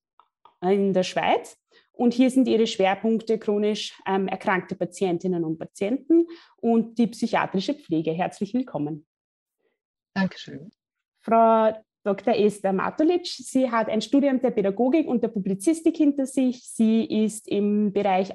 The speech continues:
Speaker 1: Aus-, Fort- und Weiterbildung in der Pflege tätig, ähm, und hat,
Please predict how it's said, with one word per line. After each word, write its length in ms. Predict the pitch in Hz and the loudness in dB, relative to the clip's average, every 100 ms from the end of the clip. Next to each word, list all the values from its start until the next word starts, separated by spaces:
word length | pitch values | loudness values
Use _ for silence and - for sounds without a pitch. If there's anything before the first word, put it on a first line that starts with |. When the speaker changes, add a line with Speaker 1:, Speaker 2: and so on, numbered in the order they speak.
| - | 0
Speaker 1:
Aus-, 340 | 190 208 214 | 2 2 -2
Fort- 340 | - 185 196 214 | 0 0 2 -2
und 160 | 196 | -2
Weiterbildung 600 | 185 175 180 208 202 202 | 0 0 -2 -4 0 0
in 80 | 185 | 0
der 100 | 185 | -4
Pflege 400 | 185 175 247 285 | -4 -4 -2 -2
tätig, 500 | - 262 262 269 254 _ - - - | 0 -2 0 -2 -2 _ -20 -20 -4
ähm, 300 | - 220 226 | 0 2 2
und 160 | 226 220 | 0 0
hat, 260 | 220 202 | -2 -2